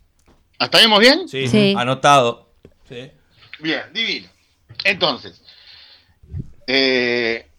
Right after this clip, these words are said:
Speaker 1: está bueno también ver que esto, eh, empezó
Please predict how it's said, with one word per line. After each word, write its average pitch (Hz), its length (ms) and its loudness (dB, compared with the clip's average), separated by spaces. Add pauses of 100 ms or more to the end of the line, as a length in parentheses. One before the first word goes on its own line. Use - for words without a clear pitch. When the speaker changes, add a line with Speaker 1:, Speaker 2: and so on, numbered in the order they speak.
(280)
Speaker 1:
está 143 240 0
bueno 311 220 0
también 220 380 0
ver 214 400 4
que 175 200 4
esto, 233 400 0 (520)
eh, 135 420 -2
empezó 247 1040 0